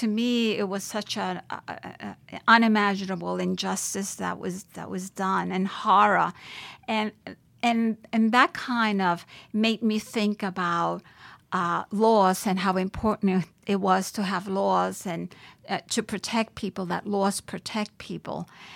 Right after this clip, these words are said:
And, uh, and during that same period of time, you know, there was the whole civil rights movement.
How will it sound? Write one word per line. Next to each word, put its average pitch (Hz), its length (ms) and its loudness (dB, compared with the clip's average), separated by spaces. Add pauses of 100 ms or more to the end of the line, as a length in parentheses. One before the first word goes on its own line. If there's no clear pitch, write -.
(300)
And, 180 560 -4 (140)
uh, 185 440 -4 (180)
and 208 240 -2
during 214 240 -2
that 196 180 -2
same 240 320 2
period 214 420 0
of 190 200 -4
time, 247 640 0 (480)
you 220 160 -8
know, 202 220 -2
there 208 220 -4
was 190 340 -4
the 190 140 -8
whole 202 280 -4
civil 208 400 -4
rights 269 400 -2
movement. 165 600 -4